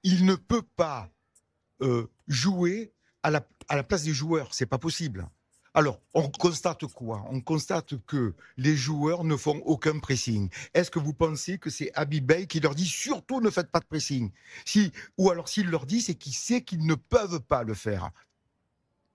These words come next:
Contrairement à des équipes comme Paris, comme, mais même comme Lorient, comme Lorient. Dès qu'un joueur de chez nous a, a le ballon, il y a tout de suite deux, trois joueurs sur lui. Voilà.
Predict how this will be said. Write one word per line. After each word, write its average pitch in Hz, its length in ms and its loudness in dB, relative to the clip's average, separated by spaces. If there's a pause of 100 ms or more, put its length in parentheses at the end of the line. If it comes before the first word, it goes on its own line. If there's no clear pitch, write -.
(100)
Contrairement 165 480 2
à 160 80 -4
des 135 160 -2
équipes 127 220 -6
comme 156 220 2
Paris, 165 400 0 (220)
comme, 165 260 0 (320)
mais 175 140 4
même 214 280 2
comme 170 260 2
Lorient, 175 760 -2 (440)
comme 180 180 4
Lorient. 180 300 2 (180)
Dès 240 140 -4
qu'un 226 180 0
joueur 185 460 -2
de 147 80 -6
chez 180 180 -8
nous 175 180 -4
a, 151 60 -4 (240)
a 143 60 -8
le 156 100 -4
ballon, 170 340 0 (140)
il 156 40 -6
y 180 40 4
a 165 40 2
tout 269 160 -8
de - 60 -12
suite 247 300 -6
deux, 170 180 0
trois 202 200 -2
joueurs 160 260 -6
sur 113 180 -12
lui. 92 160 -18 (680)
Voilà. 98 180 -14